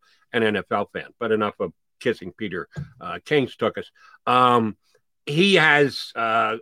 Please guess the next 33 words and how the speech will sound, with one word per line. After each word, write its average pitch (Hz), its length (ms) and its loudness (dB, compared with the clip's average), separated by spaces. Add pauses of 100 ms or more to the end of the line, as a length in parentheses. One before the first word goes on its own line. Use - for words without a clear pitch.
a 123 60 -4
lot 127 200 2
of 127 60 -8
things 120 180 0
that, 113 180 -2
like, 110 240 -4
the 120 100 -2
ten 165 340 2
things 151 280 0
he 139 140 -4
knows, 107 480 0 (340)
and 123 140 0
then 131 140 2
the 123 100 0
ten 143 280 2
things 131 360 2
that 117 180 0
he 117 100 -4
thinks 202 280 4
he 151 140 0
knows. 110 640 2 (400)
And 151 160 2
under 208 320 6
the 175 160 4
ten 185 320 4
things, 180 300 2
he'll 165 240 4
have, 151 340 2
uh, 143 220 4
number 147 280 2
two, 175 480 4 (220)
we'll 170 240 2
have 156 460 4